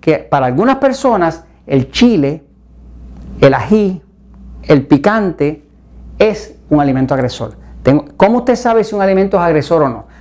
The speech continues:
Pues usted busca un glucómetro, un glucómetro es un instrumento para medirse la glucosa. Usted se mide la glucosa, come su chile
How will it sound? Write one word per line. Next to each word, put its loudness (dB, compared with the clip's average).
Pues 2
usted 4
busca 0
un 2
glucómetro, 2
un 2
glucómetro 2
es 2
un 2
instrumento 2
para 0
medirse 0
la 2
glucosa. -2
Usted 0
se -2
mide 4
la 2
glucosa, -2
come 4
su 0
chile 0